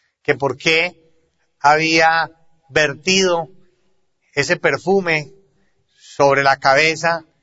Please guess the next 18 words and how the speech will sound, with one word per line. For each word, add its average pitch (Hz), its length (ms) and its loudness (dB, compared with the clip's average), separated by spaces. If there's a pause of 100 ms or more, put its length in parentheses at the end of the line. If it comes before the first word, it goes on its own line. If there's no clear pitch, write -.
(160)
del 135 220 -2
Señor 135 320 -2
Jesucristo, 147 720 -2 (640)
a 143 100 2
sabiendas 160 840 -2 (280)
que 143 120 0
ese 151 180 -2
perfume 143 400 -4
era 160 140 0
muy 165 160 -8
costoso. 170 680 0
Imagínense 180 460 -2
ese 190 140 -2
comentario 160 760 -2 (100)
tan 135 340 -2
impertinente, 147 1000 -4 (380)
tan 143 140 0
indiscreto. 156 920 -4